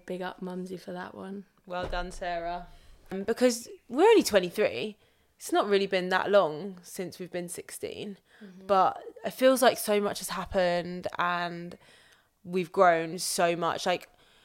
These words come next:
Speaker 2: when you're that age, you do believe that you're, like, an adult,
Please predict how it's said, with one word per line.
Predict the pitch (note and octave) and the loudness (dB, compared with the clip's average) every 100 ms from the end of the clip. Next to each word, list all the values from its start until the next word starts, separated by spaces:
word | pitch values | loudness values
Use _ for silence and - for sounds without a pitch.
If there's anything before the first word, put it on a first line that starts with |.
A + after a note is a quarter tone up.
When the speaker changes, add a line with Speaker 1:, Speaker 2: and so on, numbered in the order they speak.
| _ _ _ | _ _ _
Speaker 2:
when | B3+ F4+ | 6 10
you're | G#4+ | 10
that | G4+ F#4+ | 10 8
age, | C4 F#3+ - F3+ - | 8 6 4 -8 -6
you | G#3 | -6
do | F3+ A3+ | 0 0
believe | G#3 G#3 G3 E3+ E3+ | 2 4 4 2 -2
that | D#3 | -4
you're, | - F3+ | -2 0
like, | F3 E3+ E3+ D#3+ - _ _ _ _ _ - | 2 2 0 -4 -18 _ _ _ _ _ -6
an | F#3+ | 0
adult, | D#3+ - - - | 0 0 -2 -4